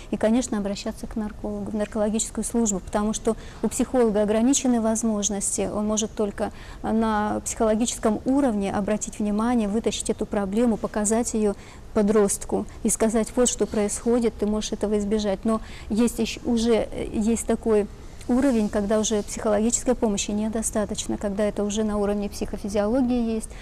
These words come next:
то тогда только, э, наркология может помочь человеку выйти из этого состояния.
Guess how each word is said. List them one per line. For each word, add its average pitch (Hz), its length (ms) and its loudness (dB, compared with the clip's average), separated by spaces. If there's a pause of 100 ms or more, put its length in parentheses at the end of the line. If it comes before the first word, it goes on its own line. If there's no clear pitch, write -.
(160)
то 226 100 0
тогда 220 380 0
только, 247 320 0
э, 220 480 -2
наркология 226 500 0
может 214 220 -2
помочь 220 300 0
человеку 226 480 0
выйти 214 280 -2
из 208 120 -2
этого 208 220 -2
состояния. 202 680 -2